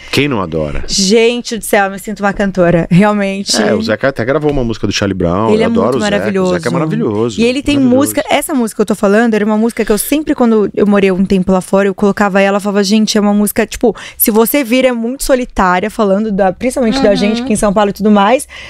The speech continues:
Speaker 2: E assim, talvez ele deve ter várias outras letras também que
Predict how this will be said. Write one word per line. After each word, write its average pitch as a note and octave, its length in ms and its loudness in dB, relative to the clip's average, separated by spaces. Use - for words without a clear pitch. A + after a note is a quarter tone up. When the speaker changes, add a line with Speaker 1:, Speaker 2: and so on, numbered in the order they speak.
Speaker 2:
E A4+ 200 4
assim, F4 220 0
talvez C4 600 0
ele C4+ 180 2
deve B3 180 0
ter B3 160 0
várias A#3+ 460 -2
outras A#3+ 300 -2
letras A3 320 2
também G#3 340 0
que F#3 140 -4